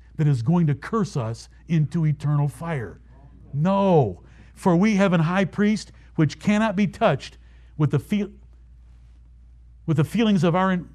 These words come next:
for we have not an high priest which cannot be touched with the feelings of our infirmities, but was in all points tempted like as we are,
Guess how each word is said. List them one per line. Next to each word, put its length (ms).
for 160
we 160
have 240
not 500
an 80
high 240
priest 480
which 240
cannot 340
be 100
touched 400
with 100
the 80
feelings 600
of 160
our 160
infirmities, 640
but 160
was 140
in 60
all 160
points 440
tempted 360
like 220
as 140
we 180
are, 260